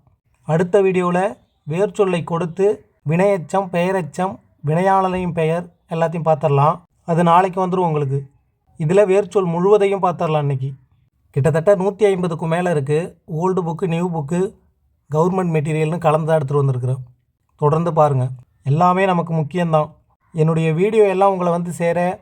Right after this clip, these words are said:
சப்ஸ்கிரைப் பண்ணி வச்சுக்கோங்க. வாங்க பார்க்கலாம். வேர்ச்சொல் அப்படின்னா என்னன்னு கொஞ்சம் பார்த்துட்டு அதுக்கப்புறம் உள்ள போலாம். பிரிக்க முடியாத சொல்லத்தான் வேர்ச்சொல்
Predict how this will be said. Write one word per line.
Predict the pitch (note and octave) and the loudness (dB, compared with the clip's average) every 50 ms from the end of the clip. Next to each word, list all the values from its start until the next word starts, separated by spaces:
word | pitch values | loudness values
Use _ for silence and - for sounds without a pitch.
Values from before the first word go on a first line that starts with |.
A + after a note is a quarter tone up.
| _ _ _ _ _ _ _ _ - | _ _ _ _ _ _ _ _ -6
சப்ஸ்கிரைப் | - D#3 D#3+ C#3 C#3 - G3 G3 E3 F3 | -4 -2 -2 -2 0 0 0 0 0 0
பண்ணி | E3 E3+ E3+ | -2 -2 -2
வச்சுக்கோங்க. | D#3+ C#3 - D3+ D#3 D#3 D#3 D#3+ E3 E3+ - - _ _ _ - | -4 -4 -2 -2 0 0 2 0 0 -2 -6 -12 _ _ _ 0
வாங்க | C#3+ D3+ E3 F3 E3+ | 2 4 4 4 4
பார்க்கலாம். | D3 D#3+ D#3 D3 D3+ C#3+ C3 C3 C3 - _ _ _ - - - - | 4 4 4 4 2 -2 -2 -4 -6 -12 _ _ _ -20 -14 -6 -4
வேர்ச்சொல் | D3+ F3+ G3+ G#3+ - - - F#3+ F#3 F3+ C#3+ C3+ C3+ - - | 0 2 2 0 0 -2 -4 -4 -4 -4 -4 -6 -8 -10 -10
அப்படின்னா | F#3+ D#3 C#3 D3 D#3 E3+ F3+ G3 G3 F#3 | -6 -2 -2 -2 0 -2 -2 -2 -2 -2
என்னன்னு | F#3 F3 F3+ F#3+ F#3+ G3 G3 | -2 0 0 -2 -2 -2 -4
கொஞ்சம் | F3+ E3 D#3+ D3+ C#3+ | -4 -2 -2 0 2
பார்த்துட்டு | D#3 D#3+ D3+ E3 D#3 G#3 | 2 2 2 0 -2 -4
அதுக்கப்புறம் | G3+ D#3 D#3 - D#3+ C#3+ C#3 F3 E3 D#3 | -2 -2 -4 -4 -4 -4 -4 -4 -4 -2
உள்ள | C#3 C#3+ C3+ | -2 -2 -2
போலாம். | B2 C3+ C3 B2+ C3 D3 D#3+ - - _ _ _ _ _ _ _ _ _ _ _ _ _ _ _ - | -2 -2 -2 -2 -2 -2 -4 -8 -12 _ _ _ _ _ _ _ _ _ _ _ _ _ _ _ -4
பிரிக்க | E3+ F3+ G3+ F#3 F#3 - G#3 | -2 -2 -2 0 0 0 0
முடியாத | G3 F#3+ F#3 F#3 F#3 F#3 F#3 F#3 G3 - - | 2 2 0 0 2 2 0 0 -2 -2 -4
சொல்லத்தான் | E3 D#3+ D#3+ D#3 C#3 C#3 D3+ D3 D3+ E3 F3+ - - _ _ _ _ _ _ _ _ _ _ - | -4 -2 -2 -4 -2 -2 -2 -2 0 -2 -4 -6 -12 _ _ _ _ _ _ _ _ _ _ -2
வேர்ச்சொல் | C3 D3 E3 F#3 G3 E3+ - - E3+ E3+ E3+ D#3 | 0 0 2 0 0 -2 -4 -4 -4 -2 -2 -2